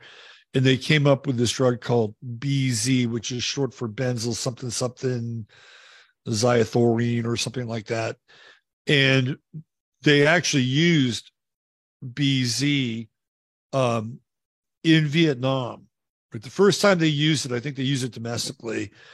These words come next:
And the effects of B Z were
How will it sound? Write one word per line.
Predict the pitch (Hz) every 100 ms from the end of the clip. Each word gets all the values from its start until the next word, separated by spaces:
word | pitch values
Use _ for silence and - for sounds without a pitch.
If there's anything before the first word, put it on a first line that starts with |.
| - - _
And | 147 139 135 131 160
the | 131 127 123 -
effects | 131 - 165 -
of | 139
B | 135 131
Z | 123 120 147 139 123 113 113 - _ _ -
were | 131 123 120